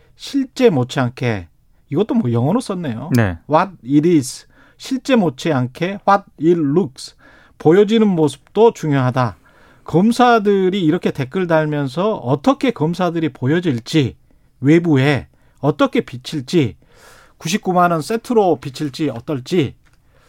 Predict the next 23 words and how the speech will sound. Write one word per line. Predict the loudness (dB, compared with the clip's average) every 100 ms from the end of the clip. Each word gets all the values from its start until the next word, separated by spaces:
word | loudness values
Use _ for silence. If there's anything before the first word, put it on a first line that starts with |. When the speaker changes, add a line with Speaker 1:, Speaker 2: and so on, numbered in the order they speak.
| _ _ _ _ _
Speaker 1:
그 | -6
생각을 | 0 2 4 2
좀 | 0 0
해보세요. | 0 -2 -2 -4 -6
Speaker 2:
네, |
검사들, | -2 0 2 2 2
Speaker 1:
네. | 2 2
Speaker 2:
댓글 | 2 2 0
단 | 0
검사들이 | 0 0 0 0 0 0 -4 _ _ -2
한동훈 | 4 6 6 4
장관의 | 4 2 2 2 0 -2 -2
이 | -4 -6
사직 | -4 0 2 2
인사 | 0 -2
있지 | -4
않습니까? | -10 -8 -2
Speaker 1:
네. | 0 0 -2 0
Speaker 2:
여기에 | 2 0
반하는 | -2 0 2 4 4
행동을 | 2 2 0 -2
하고 | -6
있습니다. | -8 -10 -10